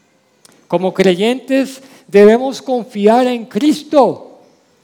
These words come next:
nuestro sumo sacerdote, y que por medio de Él podemos acercarnos con confianza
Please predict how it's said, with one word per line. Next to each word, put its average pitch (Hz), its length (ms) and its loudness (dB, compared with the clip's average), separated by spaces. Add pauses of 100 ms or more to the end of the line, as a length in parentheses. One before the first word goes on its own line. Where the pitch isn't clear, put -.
(220)
nuestro 208 400 -4
sumo 330 460 -4
sacerdote, 233 1120 -2 (360)
y 247 120 -6
que 214 180 0
por 190 260 -6
medio 254 500 -2
de 202 380 2
Él 123 200 -6 (340)
podemos 190 540 -2
acercarnos 190 720 -6
con 160 200 -18
confianza 156 920 -8